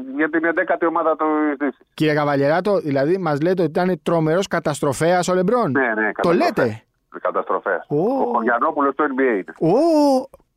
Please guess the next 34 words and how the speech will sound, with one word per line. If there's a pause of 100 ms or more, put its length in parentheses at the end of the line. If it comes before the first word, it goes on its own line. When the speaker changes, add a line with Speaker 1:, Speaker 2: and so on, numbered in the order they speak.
(160)
Speaker 2:
παρετούμε. (500)
Speaker 1:
Ε,
λοιπόν,
όχι.
Speaker 2:
Τον
διέλυσες
τώρα. (240)
Πω.
Speaker 1:
Ναι. (200)
Ε,
τι
να
κάνουμε
τώρα,
πούμε
υποστηρικτή
του.
Το
Speaker 2:
Θα
Speaker 1:
λέω
Speaker 2:
πάμε
φυλακή. (440)
Speaker 1:
greatest
of
all
time,
το
λέω,
αλλά
αυτό
το
πράγμα
δεν
ήταν,